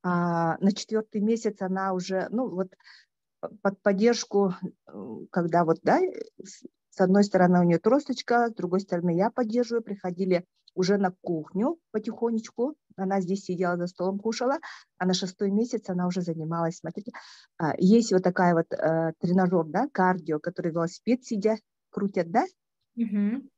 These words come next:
Speaker 1: Она у меня крутила велосипед и пела, сидела, пела песни. Это и ей было, скажем, восемьдесят пять. Нет, сейчас, нынче восемьдесят пять, восемьдесят три ей было.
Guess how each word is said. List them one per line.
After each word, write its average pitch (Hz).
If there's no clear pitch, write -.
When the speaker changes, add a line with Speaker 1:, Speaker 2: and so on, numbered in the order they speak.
Speaker 1:
Она 202
у 208
меня 202
крутила 185
велосипед 175
и 185
пела, 202
сидела, 185
пела 170
песни. 151
Это 180
и -
ей 165
было, 170
скажем, 165
восемьдесят 185
пять. -
Нет, 214
сейчас, 202
нынче 220
восемьдесят 208
пять, 240
восемьдесят 247
три 254
ей 202
было. 143